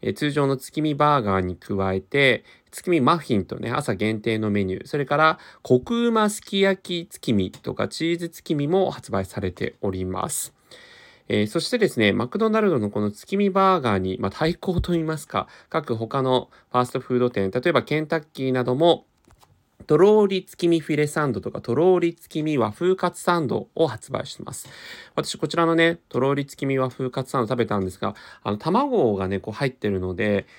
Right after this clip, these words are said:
あの、通常のその和風カツサンドよりも、より卵と相まって、えー、すごく、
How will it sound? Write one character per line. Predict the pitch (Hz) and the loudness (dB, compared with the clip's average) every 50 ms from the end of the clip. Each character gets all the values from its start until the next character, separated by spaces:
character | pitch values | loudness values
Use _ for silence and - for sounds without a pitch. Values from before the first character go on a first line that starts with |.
| - _ _ | -20 _ _
あ | 101 101 | -6 -4
の、 | 98 98 98 98 202 - _ _ _ | -2 -2 -4 -4 -6 -10 _ _ _
通 | - - 185 190 | -4 -2 -2 0
常 | 190 196 185 | 2 2 0
の | 185 | 0
そ | 185 - 185 | 0 -2 -2
の | 175 165 | -2 0
和 | 156 156 151 | 0 0 -2
風 | 147 - 190 190 185 180 175 - - _ _ _ _ _ _ _ _ _ _ - _ _ | -2 -2 2 4 4 4 4 0 -4 _ _ _ _ _ _ _ _ _ _ -20 _ _
カ | - - 165 | -6 -6 -6
ツ | - - - 160 160 156 | -6 -6 -2 -2 -2 -2
サ | - - 180 175 | 0 0 0 0
ン | 160 | 2
ド | 127 110 | 2 0
よ | 98 95 | 0 0
り | 92 | -2
も、 | 92 98 104 104 101 - _ _ _ _ _ _ _ _ _ _ _ _ _ _ _ _ _ | -2 0 0 0 0 -2 _ _ _ _ _ _ _ _ _ _ _ _ _ _ _ _ _
よ | - 131 | -2 0
り | 135 156 151 | 0 0 -2
卵 | - 147 151 180 196 190 165 131 | -2 0 2 4 4 4 2 0
と | - - 104 101 - - - - - _ | 0 -2 -4 -4 -4 -8 -14 -20 -8 _
相 | - 143 147 139 | 0 2 2 2
ま | 123 107 | 2 0
っ | 101 | 0
て、 | - _ - 98 90 104 95 - _ | -4 _ -10 -8 -8 -8 -8 -10 _
え | - 98 95 92 95 | -6 -4 -2 -2 -4
ー、 | |
す | 95 - 123 | -4 -2 -2
ご | 147 156 | -2 -2
く、 | - - - 98 101 95 | 0 -2 -4 -4 -4 -6